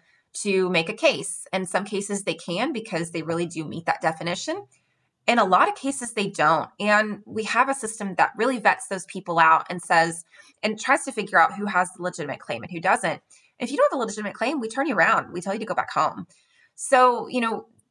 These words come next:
it's just, it's hard when you talk about what that looks like for Central America because it's not just one cause. Um, it's not just a humanitarian crisis where you might see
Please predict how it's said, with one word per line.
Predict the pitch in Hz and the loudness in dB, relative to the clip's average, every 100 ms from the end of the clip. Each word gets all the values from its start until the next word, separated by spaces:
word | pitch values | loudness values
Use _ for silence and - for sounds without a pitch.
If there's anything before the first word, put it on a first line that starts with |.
| _ _ _ _ _ _ | _ _ _ _ _ _
it's | 247 - | 2 2
just, | 311 - | -6 -4
it's | 240 233 | -6 -6
hard | - 262 277 202 165 - | -2 6 8 8 4 -2
when | 202 202 | -2 -2
you | 185 | -4
talk | - 214 220 | 2 2 2
about | 208 175 170 - _ _ _ - | 4 6 6 4 _ _ _ 2
what | 202 208 | 4 6
that | 208 175 | 4 4
looks | 180 196 190 | 2 2 2
like | 175 | 2
for | - 180 | -2 -4
Central | 185 - 175 | -4 -4 -2
America | 170 185 190 | 0 0 -4
because | 165 185 | -6 -6
it's | 170 | -2
not | 175 196 | 0 0
just | 202 170 | -2 -6
one | 143 | -4
cause. | - 160 143 123 160 - | 6 8 8 2 -6 2
Um, | 165 156 156 - | 4 4 0 -6
it's | - - | -6 -2
not | 180 160 185 | 2 2 2
just | 170 185 | -6 -8
a | |
humanitarian | 175 175 160 160 123 156 | -6 -6 -4 -6 -8 -2
crisis | - 165 170 160 | 2 2 0 -10
where | 160 | -6
you | 156 | -4
might | 156 147 | -4 -6
see | - 156 147 - | -8 -8 -8 -12